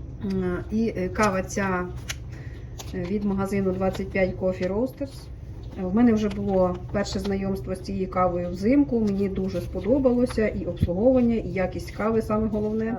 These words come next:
А цього разу я вирішила обрати каву без кофеїну. І обрала одразу,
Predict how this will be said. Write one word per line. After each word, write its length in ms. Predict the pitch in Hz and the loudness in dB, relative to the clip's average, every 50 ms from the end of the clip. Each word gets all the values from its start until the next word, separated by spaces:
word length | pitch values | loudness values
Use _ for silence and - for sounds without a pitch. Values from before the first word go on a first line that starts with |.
| - 196 | -6 -8
А 40 | 190 | -10
цього 340 | 190 - - 226 208 208 202 | -8 -4 -4 0 0 0 2
разу 720 | 208 202 208 214 202 202 196 185 185 180 180 180 180 180 - - - | 4 4 4 4 2 0 -2 -2 -2 0 -2 -2 -4 -4 -8 -10 -8
я 140 | 196 196 196 | -6 -4 -2
вирішила 420 | 196 202 202 190 - 196 180 175 | -2 -4 -4 -6 -8 -6 -4 -2
обрати 440 | - 180 180 185 190 196 190 - 180 | -2 -2 -2 0 0 -2 -2 -4 -6
каву 320 | - 185 180 175 170 165 | -4 0 0 0 0 -2
без 200 | 170 202 202 - | -4 -6 -8 -8
кофеїну. 720 | - - 208 - - 214 190 170 165 160 151 165 214 262 277 - - - - - - - - - - - - - | -6 -8 -8 -4 -4 -4 -4 -2 -2 0 0 0 0 0 -2 -4 -10 -20 -20 -20 -20 -20 -20 -20 -20 -16 -8 -2
І 320 | 208 220 226 233 233 220 | 0 2 2 2 2 2
обрала 480 | - 190 190 190 196 208 208 208 202 196 202 202 - - | 0 0 -2 0 0 2 2 2 2 2 0 -2 -2 -2
одразу, 480 | 220 214 - 196 196 214 208 - 220 | -4 0 2 4 6 6 6 6 4